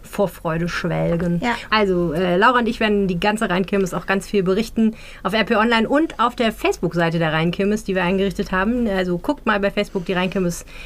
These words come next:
Speaker 1: Facebook-Seite von R P Online wird bespielt werden und wir werden da viele schöne Dinge posten. Ihr werdet alle wichtigen Infos bekommen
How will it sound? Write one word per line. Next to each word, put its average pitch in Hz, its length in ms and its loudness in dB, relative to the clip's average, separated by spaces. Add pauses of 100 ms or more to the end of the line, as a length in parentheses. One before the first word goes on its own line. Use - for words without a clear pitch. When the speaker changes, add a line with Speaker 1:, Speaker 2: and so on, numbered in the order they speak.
(120)
Speaker 1:
Facebook-Seite 180 600 -2
von 170 160 -2
R 165 120 0
P - 120 -4
Online 165 420 2 (300)
wird 208 380 0
bespielt 208 500 0
werden 180 380 2
und 165 240 -2
wir 165 120 0
werden 160 220 0
da 160 160 0
viele 190 240 -4
schöne 175 240 0
Dinge 170 200 0
posten. 175 420 -2
Ihr 170 100 2
werdet 165 240 -2
alle 190 180 2
wichtigen 233 280 2
Infos 277 280 0
bekommen 208 540 2